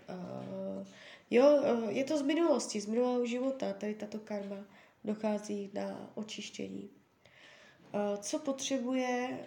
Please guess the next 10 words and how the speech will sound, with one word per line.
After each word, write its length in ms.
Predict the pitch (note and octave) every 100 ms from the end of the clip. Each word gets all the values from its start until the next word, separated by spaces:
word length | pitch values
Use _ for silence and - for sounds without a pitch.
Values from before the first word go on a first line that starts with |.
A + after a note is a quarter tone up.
| - -
eh, 720 | G#3 G#3+ G#3+ G#3+ - A3 A3 G#3 - _ - - -
nechávat 520 | A#3 A#3 C4+ C4 A#3+
si 120 | - B3
pořád 540 | - A#3 A#3 A3 G#3+ - - _ - - _ _ _ -
nějaký 300 | A3 A3 A3
svůj 240 | G#3+ A3 A3
osobní 400 | A3 G#3 G3+ G3+
prostor, 840 | G3+ G#3+ - - B3 A#3+ A#3+ - - _ _ -
vzdalovat 840 | F3 G3 G3 F#3 G3+ A3 A#3+ B3+ B3+
se, 300 | - A#3+